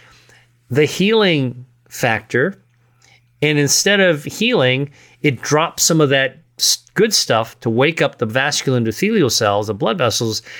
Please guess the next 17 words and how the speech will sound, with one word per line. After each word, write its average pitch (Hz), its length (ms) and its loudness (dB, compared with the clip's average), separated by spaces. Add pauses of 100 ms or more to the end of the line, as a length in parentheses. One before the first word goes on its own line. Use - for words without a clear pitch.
(280)
and 135 180 0
the 127 60 0
vessels 135 640 0
are 117 100 4
tricked - 640 -4 (360)
into 165 220 2
feeding 127 420 0
the 104 80 -4
cancer 175 520 -2
instead. 113 440 0
And 113 120 -4
the 117 60 0
moment 202 580 0
that 143 380 -2
blood 151 240 0
vessels 151 440 0
touch - 460 -4